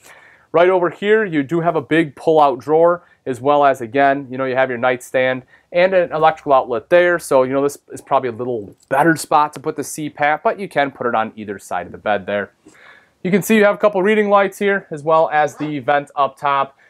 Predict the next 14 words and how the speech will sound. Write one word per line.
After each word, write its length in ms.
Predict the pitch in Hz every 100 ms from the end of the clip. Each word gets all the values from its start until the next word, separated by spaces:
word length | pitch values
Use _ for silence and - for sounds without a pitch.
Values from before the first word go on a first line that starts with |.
| _
and 300 | 190 196 190
then 320 | 170 160 160 151
right 280 | 151 151 -
here 280 | 147 147
you 180 | 143 143
have 300 | 131 131 127
some 160 | - 131
additional 520 | 117 117 - 117 113
storage 580 | - 120 113 110 107 101
going 260 | 110 107
across 600 | 104 - - 117 110 -
the 120 | - 92
top 400 | - 151 139 -
there. 300 | 131 131